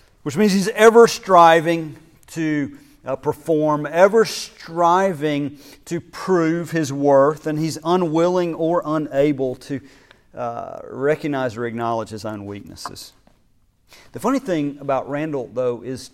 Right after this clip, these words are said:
to the naked eye, he appears to have it all. He is incredibly bright.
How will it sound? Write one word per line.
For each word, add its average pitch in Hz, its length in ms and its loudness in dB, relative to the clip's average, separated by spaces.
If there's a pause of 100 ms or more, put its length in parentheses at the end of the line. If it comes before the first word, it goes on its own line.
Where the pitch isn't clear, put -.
to 151 120 -8
the 127 120 -8
naked 139 420 -2
eye, 131 580 -4
he 120 160 -12
appears 127 380 -12
to 113 100 -14
have 110 220 -10
it 104 60 -8
all. 95 280 -8 (1040)
He 156 440 -6
is 131 380 -4
incredibly 127 720 -6
bright. 104 880 -10